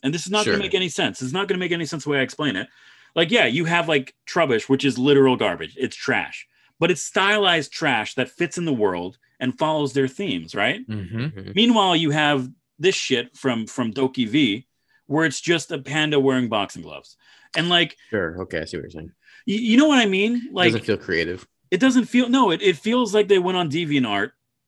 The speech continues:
Speaker 1: and, like, just pulled up furry shit. And they're like, "Yeah, we could do this."
Speaker 2: The panda and boxing gloves might be a reference to Tekken.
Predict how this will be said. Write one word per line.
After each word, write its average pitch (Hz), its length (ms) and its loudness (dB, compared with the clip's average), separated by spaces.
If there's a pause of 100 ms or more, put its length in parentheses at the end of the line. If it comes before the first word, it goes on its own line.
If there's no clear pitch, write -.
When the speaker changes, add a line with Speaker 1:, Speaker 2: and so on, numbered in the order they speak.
(120)
Speaker 1:
and, 139 120 2
like, 135 160 2
just 131 220 -2
pulled 147 260 0
up 123 140 0
furry 120 320 0
shit. 92 300 -2
And 107 100 -2
they're 123 100 2
like, 131 140 2
"Yeah, 254 160 2
we 196 140 4
could 123 100 2
do 95 140 -2
this." 120 360 -2
Speaker 2:
The 127 160 -8
panda 151 300 -4
and 107 120 -2
boxing 92 320 -6
gloves 90 200 -4
might 87 220 -8
be 92 80 -4
a 80 60 -4
reference 82 300 -10
to - 80 -20
Tekken. 67 420 -12